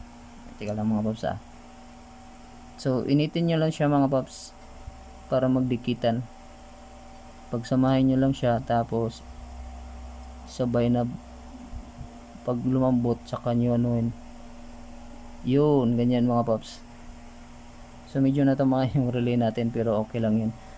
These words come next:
Tapos, itong sinkable tube, mga paps, yan, kumapit siya. Initin nyo lang to ng initin.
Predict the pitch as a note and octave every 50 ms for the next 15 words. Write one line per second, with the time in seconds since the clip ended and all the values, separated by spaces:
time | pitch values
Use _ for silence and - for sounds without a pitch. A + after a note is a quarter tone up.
0 | - - - - - D#3+ E3+ - D#3 C#3+ - - - - F3+ F3+ - F3+ F3 F3+
1 | - F3 F3+ F3+ F3+ F3 - - E3+ E3 D#3+ D#3 D#3 D#3+ D3+ - D3 C3+ C3+ C3+
2 | - - - - - - B2 A#2 A#2 A#2 B2 B2 A#2+ - C3+ C3 - B2 A#2 C#3
3 | - - - - - - - D3 C#3+ C#3+ C#3 C#3+ D3+ D3+ D3 D3 D3 D3 D3 C#3+
4 | D3 C#3+ C#3+ C#3 C#3 C#3 C#3 C#3 C3+ C#3 C#3 C#3 C#3+